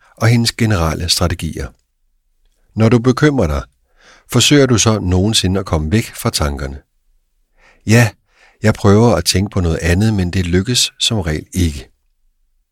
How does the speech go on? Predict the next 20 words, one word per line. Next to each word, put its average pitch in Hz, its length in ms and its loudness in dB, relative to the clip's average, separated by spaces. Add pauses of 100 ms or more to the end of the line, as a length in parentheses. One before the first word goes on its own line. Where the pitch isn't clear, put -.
(480)
Tine 113 460 2 (100)
har 78 140 -4
også 85 260 -2
allerede 90 260 0
fortalt - 420 -4
mig, 98 120 -4
at 76 80 -4
hun 76 100 -4
forsøger 101 600 -2
at 69 240 -4
sige 71 360 -4 (320)
stop - 480 0 (920)
til 92 140 -2
sine 76 200 -2
tanker. 69 360 -8 (840)
Men 95 220 0 (360)
det 92 120 0
virker 98 240 4
ikke. 65 240 -8 (960)
Derefter 87 500 2